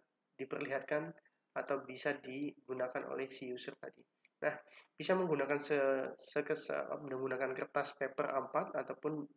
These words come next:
se-, sejenisnya, ataupun menggunakan digital, eh, tablet, smartphone, eh, bahkan, eh, T V ya. Nah, kemudian kita mendeskripsikan step by step dari ide tersebut, dari halaman ke halaman lain, sampai dengan si user itu mendapatkan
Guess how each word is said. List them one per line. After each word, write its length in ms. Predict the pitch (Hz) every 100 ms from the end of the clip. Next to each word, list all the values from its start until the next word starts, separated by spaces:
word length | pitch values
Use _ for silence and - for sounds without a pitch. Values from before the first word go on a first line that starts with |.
| -
se-, 400 | - 131 127 -
sejenisnya, 560 | - - 131 123 - 160
ataupun 200 | - 151
menggunakan 480 | 147 123 120 - 139
digital, 480 | 123 123 - 156 214 - - - - _
eh, 340 | - 123 127 127 -
tablet, 320 | - 131 127 156
smartphone, 440 | 143 135 - 156 - _
eh, 300 | 139 139 127 139
bahkan, 400 | 135 123 147 151 151 -
eh, 440 | 131 127 131 135 131 _
T 40 | 175
V 80 | 170 175 131
ya. 60 | 127 - - - - -
Nah, 120 | 147 - - - -
kemudian 280 | 151 147 180
kita 160 | 175 175
mendeskripsikan 640 | 160 131 - 139 147 156
step 280 | 156 - 151
by 120 | 131
step 320 | 131 - 147 - _ _ -
dari 240 | 143 131 131
ide 200 | 127 127
tersebut, 640 | - - 127 151 226 - -
dari 400 | - 131 135 131
halaman 400 | 131 127 127 143
ke 80 | 151
halaman 320 | - 127 127
lain, 240 | 127 127 123
sampai 320 | 127 127 147
dengan 400 | 135 127 156 190 196 - - - _
si 240 | - 143
user 320 | 127 127 139
itu 160 | 123 139
mendapatkan 880 | 156 127 120 123 - 151 180 196